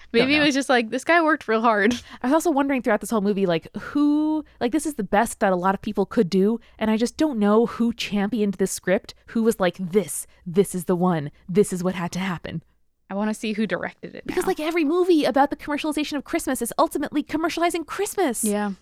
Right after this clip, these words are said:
Speaker 2: That's the
Speaker 1: it's
Speaker 2: true
Speaker 1: true.
Speaker 2: snow globe. That's the true long pan back.
Speaker 1: Yeah, that's true.
Speaker 2: We're
Speaker 1: So
Speaker 2: all in it, Julia. All of us.
Speaker 1: it was, uh, Michael D-, uh, Dougherty who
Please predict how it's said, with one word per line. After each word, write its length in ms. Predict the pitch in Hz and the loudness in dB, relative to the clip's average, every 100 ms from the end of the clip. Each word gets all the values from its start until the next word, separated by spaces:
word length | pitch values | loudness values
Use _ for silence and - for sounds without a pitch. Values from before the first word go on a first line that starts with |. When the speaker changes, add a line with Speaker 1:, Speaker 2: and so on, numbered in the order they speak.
| - | 0
Speaker 2:
That's 200 | 381 - | 0 0
the 60 | |
Speaker 1:
it's 100 | - | -4
Speaker 2:
true 140 | - 381 | 2 2
Speaker 1:
true. 80 | 403 | 4
Speaker 2:
snow 180 | 381 349 | 4 4
globe. 300 | 370 415 403 - - - | 6 4 4 -2 -20 -4
That's 160 | 381 - | -2 0
the 100 | - | -2
true 260 | - 403 415 - 247 _ | 2 2 2 0 -18 _
long 640 | 226 294 285 320 330 330 330 | -2 2 6 8 8 4 -2
pan 420 | - 311 330 277 | -4 0 0 2
back. 420 | 269 320 - - _ _ _ _ _ _ _ _ | 0 0 -6 -18 _ _ _ _ _ _ _ _
Speaker 1:
Yeah, 300 | 202 196 190 185 | -6 -4 -4 -6
that's 160 | 190 | -8
true. 240 | - 175 180 | -8 -6 -2
Speaker 2:
We're 80 | 311 | 4
Speaker 1:
So 140 | 311 | 6
Speaker 2:
all 140 | 370 392 | 6 6
in 100 | 403 | 4
it, 140 | 403 | 2
Julia. 600 | - 349 349 311 240 180 - _ - | 2 2 4 4 4 2 -6 _ -4
All 200 | 339 392 | 0 2
of 80 | 403 | 2
us. 400 | 392 349 - - | 2 0 -2 -2
Speaker 1:
it 100 | 226 | 2
was, 300 | 208 208 214 | 4 4 4
uh, 360 | 214 202 196 185 | 4 4 2 2
Michael 380 | 196 208 - 190 | 0 0 -2 -4
D-, 180 | 175 165 | -4 -4
uh, 220 | 190 175 170 | -2 -4 -4
Dougherty 560 | - 185 226 240 285 - _ _ _ _ _ _ _ - | -4 -2 0 0 -2 -6 _ _ _ _ _ _ _ -4
who 560 | 190 175 175 170 170 | -2 0 -2 -4 -6